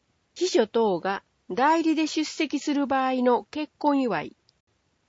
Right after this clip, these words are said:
地域の運動会、スポーツ大会への飲食物等の差し入れ、お祭りへの寄付、差し入れ、落成式、開店祝い等の花輪、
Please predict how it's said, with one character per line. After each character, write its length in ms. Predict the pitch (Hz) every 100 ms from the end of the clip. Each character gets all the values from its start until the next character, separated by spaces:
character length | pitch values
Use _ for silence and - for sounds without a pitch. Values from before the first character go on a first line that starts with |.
| -
地 260 | 339 339
域 200 | 254 226
の 200 | 190 185
運 160 | 185 196
動 240 | 262 226
会、 260 | - 147 - _ _ _ -
ス 140 | -
ポ 220 | - 285 285
ー 60 |
ツ 120 | 277
大 300 | 262 349 320
会 300 | - 220 202
へ 80 | 220
の 140 | 226 -
飲 220 | 220 247
食 320 | 233 285 349
物 240 | 247 233 196
等 260 | - 311
の 140 | 226 180
差 180 | - 156
し 140 | - 170
入 100 | 165
れ、 220 | 185 - _ _ -
お 120 | 220
祭 520 | 247 254 - 311 339
り 40 |
へ 80 | 254
の 180 | 185 170
寄 200 | - 294
付、 260 | 269 180 - _
差 240 | - 175
し 260 | 170 165 160
入 80 | 160
れ、 220 | 190 - _ _ _ _ _ _ _ _ -
落 260 | - -
成 220 | 320 330 240
式、 440 | - - 170 - -
開 260 | 277 330
店 240 | 302 302 285
祝 220 | 277 202
い 80 | 170
等 240 | 240 208
の 180 | 151 139
花 320 | 170 220 220
輪、 220 | 208 202